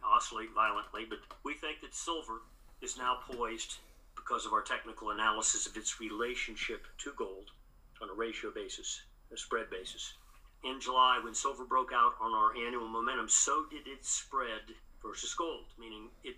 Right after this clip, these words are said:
shifted from underperformer to outperformer. And I think that will continue during the rest of this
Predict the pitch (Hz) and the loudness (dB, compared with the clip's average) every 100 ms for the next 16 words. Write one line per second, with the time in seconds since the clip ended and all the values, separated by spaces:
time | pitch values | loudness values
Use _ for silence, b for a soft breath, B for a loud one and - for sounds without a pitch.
0 | - - - - - 131 - - - 160 | -8 -6 -4 -4 -6 -12 -12 -4 -2 -2
1 | 170 - - - 311 - - - - - | -6 -12 -4 -2 0 -2 -4 -20 -20 -20
2 | - - 127 117 - 113 - - - - | -20 -4 4 6 6 -2 -12 -14 -14 -18
3 | - - 110 117 120 123 - 127 127 120 | -20 -12 -6 -4 0 0 0 -4 -2 -4
4 | 120 131 117 147 151 104 107 - - - | -4 -8 -6 -6 -6 -8 -12 -20 -20 -20
5 | - 120 113 110 113 117 - 120 120 - | -12 -8 -6 -4 -4 -4 -8 -6 -4 -4